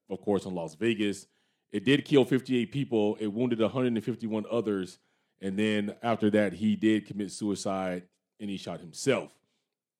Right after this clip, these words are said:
The most alarming part of this whole case, besides, um,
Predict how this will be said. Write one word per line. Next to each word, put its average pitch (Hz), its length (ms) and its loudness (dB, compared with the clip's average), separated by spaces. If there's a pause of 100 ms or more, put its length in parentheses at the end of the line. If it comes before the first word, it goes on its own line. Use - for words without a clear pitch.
(500)
The 110 140 -6
most 196 220 8
alarming 170 500 10
part 175 360 10
of 135 120 4
this 131 160 6
whole 147 200 8
case, 139 280 0
besides, 131 880 4 (540)
um, 110 640 4